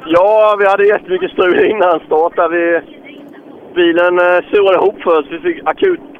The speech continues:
lite snabbt byta tändstift där. Så det var en riktig skituppladdning, men, eh, nej, det har faktiskt gått bra.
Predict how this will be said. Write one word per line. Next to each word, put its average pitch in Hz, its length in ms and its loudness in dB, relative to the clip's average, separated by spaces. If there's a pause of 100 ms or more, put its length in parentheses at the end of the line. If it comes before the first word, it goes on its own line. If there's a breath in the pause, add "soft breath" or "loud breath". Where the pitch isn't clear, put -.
(220)
lite 180 180 -4
snabbt 175 240 -2
byta 180 180 -2
tändstift - 460 -6
där. 165 180 -2 (720)
Så 196 80 -6
det 196 60 -2
var 208 280 -2
en 208 80 -2
riktig 190 600 0
skituppladdning, 160 720 -2
men, 160 280 0
eh, 165 400 2 (540)
nej, 214 380 0
det 196 80 -2
har 208 120 0
faktiskt 220 260 -2
gått 190 80 -12
bra. 196 260 0